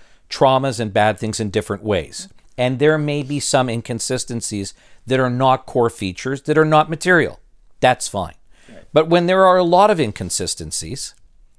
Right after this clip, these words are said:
Speaker 1: and a lot of difficulties with the evidence, it has to mean something.
Speaker 2: Right.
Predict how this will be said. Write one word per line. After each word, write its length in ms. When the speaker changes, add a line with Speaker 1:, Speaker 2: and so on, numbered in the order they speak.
Speaker 1:
and 140
a 40
lot 260
of 120
difficulties 720
with 140
the 120
evidence, 520
it 120
has 280
to 80
mean 240
something. 480
Speaker 2:
Right. 240